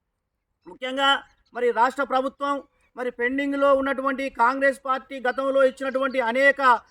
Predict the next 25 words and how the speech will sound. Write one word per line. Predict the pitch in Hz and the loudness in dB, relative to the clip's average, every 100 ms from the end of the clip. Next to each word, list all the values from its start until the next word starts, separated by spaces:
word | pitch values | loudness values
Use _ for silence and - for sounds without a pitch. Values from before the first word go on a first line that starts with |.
| _ - | _ -2
ప్రాజెక్టులను | 226 262 269 269 262 254 | 0 0 -2 -4 -4 -2
వాటన్నిటిని | 247 247 269 226 269 | 0 -2 -4 -6 -4
కూడా | 269 - | -4 -4
పునరుద్ధరణ | 240 262 277 277 277 | -4 -2 -2 0 0
చేయడం | 269 277 262 | 0 -2 -2
కోసం | 262 254 262 247 | -4 -4 -6 -8
కంకణం | 247 262 254 | -8 -6 -4
కట్టుకొని | 247 - 262 247 214 _ - | -4 -4 -6 -6 -6 _ -8
ప్రయత్నం | 240 240 254 233 | -6 -6 -6 -4
చేస్తూ | 247 254 247 | 0 4 4
ఉన్నది. | 233 175 _ _ - | 2 -4 _ _ -12
అందుకోసం | 240 262 277 285 269 | -6 -2 -2 -2 -2
మేము | 269 240 | -2 -2
జనగామ | 247 269 277 262 | -2 0 -2 -2
పట్టణంగా, | 262 262 262 262 269 240 | -6 -6 -6 -4 -4 -6
సిపిఎంగా | 247 262 269 262 262 269 269 233 _ _ | -10 -12 -8 -6 -4 -2 -2 -4 _ _
ఈ | 240 226 | -12 -6
మూడో | 262 277 269 | -2 2 2
విడత, | 269 262 262 247 | 0 0 0 0
రెండో | 262 269 269 | 0 0 0
విడత | 254 269 262 | -2 -4 -4
ఇందిరమ్మ | 240 262 262 254 | -4 -4 -4 -4
ప్రాంతాలను | 240 247 262 262 254 | -4 -4 -4 -2 0
ఈరోజు | 254 240 | -2 -2
సందర్శన | 233 262 254 | -4 -4 -4